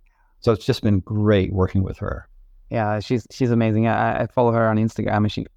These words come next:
Speaker 2: put out so nice content there. It's, um, it's Coach Beth for everyone's wondering. Mind, Body, Sleep is her, uh, the name
Speaker 1: Yeah.
Speaker 2: of her program. Yeah, on a personal level, it's, it's, I was so glad when she shared that you were joining. It, it was kind of a moment because now not only do we have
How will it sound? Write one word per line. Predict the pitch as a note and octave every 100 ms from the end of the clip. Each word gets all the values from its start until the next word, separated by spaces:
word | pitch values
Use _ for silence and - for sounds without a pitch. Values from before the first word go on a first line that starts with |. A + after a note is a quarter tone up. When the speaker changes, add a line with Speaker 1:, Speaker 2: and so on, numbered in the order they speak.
| _ _ -
Speaker 2:
put | A#2
out | G#2+
so | - - B2
nice | A2 -
content | - A2 G#2+ G2
there. | G#2 G#2
It's, | G#2+ -
um, | G#2+ G2 B2 - _ _
it's | - - _
Coach | C#3+ B2+
Beth | B2 A#2+
for | B2
everyone's | A#2+ A#2 A#2
wondering. | A#2 A2+
Mind, | A2+ A#2+ A2
Body, | A2 G#2
Sleep | - A2 -
is | G#2
her, | G#2 G#2 G2+
uh, | G2
the | G#2+
name | A2
Speaker 1:
Yeah. | G2+
Speaker 2:
of |
her | G#2 A2
program. | - G#2+ G#2+ G#2+ -
Yeah, | A#2
on | A2+
a | A#2
personal | - D#3 G3 A#2+
level, | A#2 A#2+
it's, | -
it's, | G#2+ - -
I | A#2+
was | A#2+
so | - F3 F#3+
glad | D3 C#3 E3 G2+ G2+ A2+
when | A#2
she | - A#2
shared | - B2+ D#3+ B2
that | A2 -
you |
were | A2+
joining. | G2+ C3+ F3 F#3 B2 A#2 - _
It, | D3+ C#3+
it |
was | D#3
kind | -
of | F3+
a | C#3
moment | B2+ D3 F3 A#2 A2+
because | - - B2+ A2+ A#2+ B2
now | B2+ C#3 C#3+
not | C3+ C#3+ -
only | C3+ C3+ C3
do | A2+ A#2
we | A2+
have | A#2 A#2